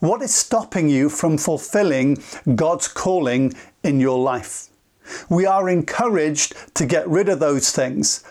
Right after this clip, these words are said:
to follow in the footsteps of men and women of faith.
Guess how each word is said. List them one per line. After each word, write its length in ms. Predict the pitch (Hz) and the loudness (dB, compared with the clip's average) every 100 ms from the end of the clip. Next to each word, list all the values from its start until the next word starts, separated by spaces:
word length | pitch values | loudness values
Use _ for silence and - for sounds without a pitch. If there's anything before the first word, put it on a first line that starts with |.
| - | -8
to 100 | - | -6
follow 420 | - - 196 196 | -4 -2 0 2
in 100 | 185 | 2
the 80 | 170 | 0
footsteps 720 | - - 202 - 151 156 - - | -2 -4 -2 -2 -2 -2 -4 -2
of 200 | 180 120 | -2 0
men 500 | 139 151 160 160 156 | 2 2 2 0 -2
and 180 | 156 139 | 0 2
women 400 | 147 143 139 131 - - _ | 2 2 2 0 -6 -20 _
of 100 | 123 | -6
faith. 640 | - - 139 - - - | -6 -4 -4 -4 -12 -18